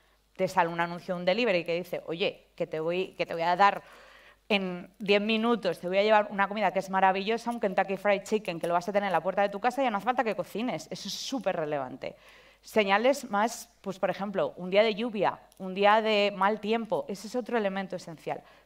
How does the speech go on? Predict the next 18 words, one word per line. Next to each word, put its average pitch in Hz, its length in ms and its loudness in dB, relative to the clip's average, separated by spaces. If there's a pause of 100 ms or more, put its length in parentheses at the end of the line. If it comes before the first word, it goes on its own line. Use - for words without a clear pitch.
First 226 300 2
party 214 260 2
data, 170 260 2
hemos 165 240 -4
hablado 208 300 4
un 214 60 -6
montón 196 340 -4
de 185 140 0
ello, 156 300 -4
otro 202 360 0
elemento 190 440 -2
a 190 40 -2
tener 170 200 -8
en 160 100 -14
cuenta. 143 340 -10 (400)
Y 208 120 -2
por 202 200 2
último, 196 560 -2